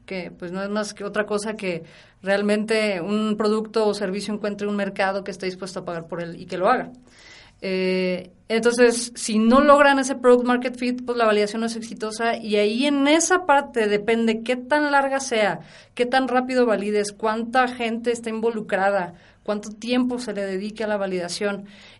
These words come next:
eh, y obviamente cuántos recursos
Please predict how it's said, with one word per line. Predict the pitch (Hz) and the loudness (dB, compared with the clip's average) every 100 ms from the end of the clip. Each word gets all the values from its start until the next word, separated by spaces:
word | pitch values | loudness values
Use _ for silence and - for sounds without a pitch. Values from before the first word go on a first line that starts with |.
| _ | _
eh, | 190 185 185 185 180 | -4 -2 0 -2 0
y | 214 | 2
obviamente | 226 240 240 240 | 4 2 0 -2
cuántos | 233 220 240 214 | -2 -4 -4 -4
recursos | 208 208 202 247 339 - | -2 -2 0 -2 -4 -10